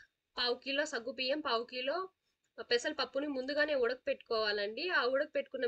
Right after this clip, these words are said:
మిశ్రమాన్ని తీసుకొని వచ్చి మనం గంజిలో కలుపుకోవాలి. Almost అయిపోతుంది అన్న టైంలోనే మనం దాన్ని వేసుకోవాలండి, వేసి కలుపుకోవాలి. ఇంకొక ఫైవ్ మినిట్స్ కనుక అట్లనే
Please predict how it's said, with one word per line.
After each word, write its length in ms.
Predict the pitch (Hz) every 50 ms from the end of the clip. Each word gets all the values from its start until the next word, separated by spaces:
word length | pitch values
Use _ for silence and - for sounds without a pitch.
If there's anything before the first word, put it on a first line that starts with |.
| 240
మిశ్రమాన్ని 440 | 247 240 - 269 277 262 254 247 220 -
తీసుకొని 360 | 240 226 - _ 262 254 247 233 220
వచ్చి 240 | 233 - - 349 403 466 _ _ _ _ _ _ _
మనం 240 | 254 262 269 277 285 269 262 254 247 247 240 226 214 214
గంజిలో 300 | 220 214 233 240 262 285 269 247
కలుపుకోవాలి. 720 | 220 208 202 _ _ - 233 226 220 208 196 190 202 233 339 403 - _ _ _ _ - - _ _ _ _ _ _ _ _ _ _ _ _ _ - - 214 233
Almost 360 | 233 254 277 294 330 302 - 285
అయిపోతుంది 540 | 240 247 247 294 294 294 294 294 277 277 294 302 269
అన్న 140 | 240 226 220 220 226
టైంలోనే 440 | 220 220 233 240 247 254 254 294 320 302
మనం 160 | 262 247 233 233 220 214
దాన్ని 180 | 220 226 214 220
వేసుకోవాలండి, 720 | 214 226 - - - 254 233 220 214 208 208 214 220 240 294 285
వేసి 160 | 233 220 - _ -
కలుపుకోవాలి. 680 | 214 214 _ _ - 233 220 214 202 196 190 208 247 359 415 _ _ _ _ _ _ _ _ _ _ _ _ _ _ _ _ _ _ _ _ _ _ _ _ _ _ _ _ _ _ _ _ _ _ _ _ _ _ _ _
ఇంకొక 320 | 262 262 254 285 277 277 277 -
ఫైవ్ 180 | 269 247 254 262 269
మినిట్స్ 340 | 269 285 302 302 294 - - 285
కనుక 220 | 262 254 254 240 247 233
అట్లనే 320 | 226 - 247 240 254 247